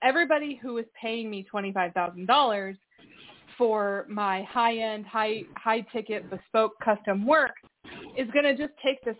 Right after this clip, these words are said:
course and do it themselves." And I think that that's giving yourself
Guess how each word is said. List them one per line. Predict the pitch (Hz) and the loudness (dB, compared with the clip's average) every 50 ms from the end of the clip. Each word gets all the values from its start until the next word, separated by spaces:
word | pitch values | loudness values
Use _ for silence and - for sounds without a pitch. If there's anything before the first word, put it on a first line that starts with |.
| - - - | -12 -8 -2
course | 320 285 233 220 - - | 0 0 0 0 -4 -8
and | 202 202 | -10 -8
do | 196 190 | -8 -8
it | 190 - - | -8 -10 -12
themselves." | 180 180 170 _ - 190 117 95 - - - - - - - - _ _ _ _ _ _ _ - | -14 -16 -14 _ -8 -6 -6 -6 -10 -12 -18 -20 -20 -20 -20 -20 _ _ _ _ _ _ _ 2
And | 254 262 | 4 4
I | 262 262 - - - - - | 4 2 -2 -8 -14 -6 -2
think | 339 330 370 381 - - - | -2 -2 -2 -6 -10 -10 -8
that | 339 339 - _ | -8 -8 -6 _
that's | - 254 240 233 226 220 165 - - - - _ _ _ _ _ _ _ _ - - - - - - - - - - | 2 2 4 4 2 0 -6 -12 -20 -20 -20 _ _ _ _ _ _ _ _ -20 -20 -20 -20 -20 -18 -16 -14 -10 -4
giving | 254 254 240 247 240 240 | -2 -2 0 0 -2 -2
yourself | 233 214 214 - - - 226 202 202 | -2 -2 -4 -6 -2 2 2 2 2